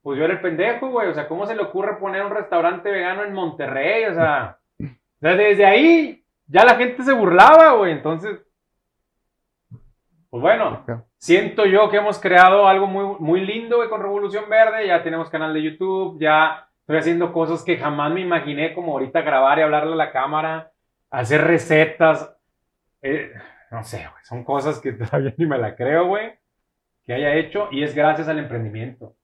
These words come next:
Speaker 1: y es gracias a que salí de esa caja, pero, pero todos los costos que hay, también los tengo a la mano, y también por eso valoro todo lo que está pasando.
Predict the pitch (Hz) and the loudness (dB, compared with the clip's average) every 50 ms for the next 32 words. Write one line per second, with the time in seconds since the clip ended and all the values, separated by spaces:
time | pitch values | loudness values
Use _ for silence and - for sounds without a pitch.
0 | _ _ _ _ _ _ _ - 117 139 135 131 143 143 147 147 151 - 170 156 | _ _ _ _ _ _ _ -6 -4 -4 -4 -2 0 2 2 2 2 -2 -4 -4
1 | - - _ _ _ _ _ _ _ _ - 120 113 - 131 117 107 110 107 107 | -6 -16 _ _ _ _ _ _ _ _ -8 -8 -6 -6 -8 -8 -6 -6 -4 -4
2 | 117 127 127 127 123 - 123 123 - 117 113 - 131 127 123 123 123 113 - - | -6 -6 -8 -10 -4 -4 -4 -4 -4 -10 -12 -8 -6 -4 -4 -2 -4 -4 -6 -10
3 | _ _ _ _ _ _ _ _ 139 143 147 139 139 - - - 160 160 185 208 | _ _ _ _ _ _ _ _ -4 -4 -2 -2 -4 -4 -4 0 2 4 4 4
4 | 214 202 190 160 - - 180 190 185 - - 202 - - - 156 156 160 - 294 | 4 2 0 -4 -2 -2 -2 -2 -2 -4 -8 -10 -10 -2 2 4 6 6 4 2
5 | - - _ _ _ _ _ _ _ _ _ _ _ _ _ _ _ _ _ _ | -2 -10 _ _ _ _ _ _ _ _ _ _ _ _ _ _ _ _ _ _
6 | _ _ _ _ _ _ _ _ _ _ _ _ - 127 123 120 113 110 120 123 | _ _ _ _ _ _ _ _ _ _ _ _ -4 -4 -4 -4 -4 -6 -6 -6
7 | 135 135 135 135 131 135 139 131 123 117 123 127 139 156 170 170 - 156 147 - | -8 -10 -10 -10 -8 -6 -4 -4 -4 -2 -4 -4 -4 -4 -8 -6 -6 -6 -6 -4
8 | - 135 127 120 117 120 123 123 123 139 135 143 151 165 156 131 120 123 135 151 | -6 -6 -4 -4 -6 -8 -8 -8 -8 -10 -8 -6 -2 -2 -2 0 -2 -2 -4 -6
9 | 147 - 139 151 151 - - - 131 120 - 117 98 98 95 90 87 | -8 -8 -6 -6 -6 -8 -8 -10 -10 -8 -8 -12 -12 -12 -14 -16 -20